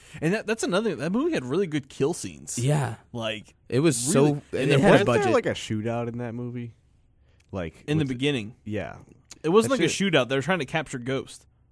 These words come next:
Speaker 3: There was, like, swat teams, like, set up and stuff.
Speaker 2: No.
Speaker 1: They
Speaker 3: Like
Speaker 1: were, like, a ghost hunting agency,
Speaker 2: Yeah, and
Speaker 1: right?
Speaker 2: they were just, and he was just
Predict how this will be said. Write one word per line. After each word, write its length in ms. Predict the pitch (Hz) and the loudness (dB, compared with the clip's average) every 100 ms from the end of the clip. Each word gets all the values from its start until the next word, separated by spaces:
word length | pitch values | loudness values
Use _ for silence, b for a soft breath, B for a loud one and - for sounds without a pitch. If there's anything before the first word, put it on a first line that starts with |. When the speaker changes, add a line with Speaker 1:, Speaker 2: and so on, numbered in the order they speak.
| _ _ _ _ b b b | _ _ _ _ b b b
Speaker 3:
There 120 | 214 | 2
was, 140 | 196 | 2
like, 140 | 202 165 | -2 -6
swat 360 | - 156 190 - | -8 -6 -6 -8
teams, 340 | 110 101 90 | -10 -8 -8
like, 120 | 87 | -12
set 200 | - 92 | -10 -10
up 140 | 82 - | -10 -8
and 120 | 127 | -2
stuff. 120 | 127 | 2
Speaker 2:
No. 640 | 123 123 123 120 120 120 117 | 2 2 2 2 2 2 0
Speaker 1:
They 180 | 139 | 2
Speaker 3:
Like 60 | 156 | 2
Speaker 1:
were, 80 | 160 | 2
like, 160 | 156 | 2
a 60 | 151 | 0
ghost 560 | 123 139 135 135 - - | -4 2 4 4 0 -6
hunting 420 | 143 131 123 - | -6 -4 -8 -10
agency, 680 | 113 123 113 98 - 90 80 - | -8 -8 -10 -10 -10 -12 -8 0
Speaker 2:
Yeah, 200 | 127 117 | 2 4
and 80 | |
Speaker 1:
right? 60 | 113 | 2
Speaker 2:
they 100 | 120 | 2
were 120 | 123 | 2
just, 200 | 120 123 - | 0 -2 -2
and 140 | 123 | 0
he 140 | 120 131 | 2 2
was 100 | 127 | 0
just 280 | 117 113 | -2 -6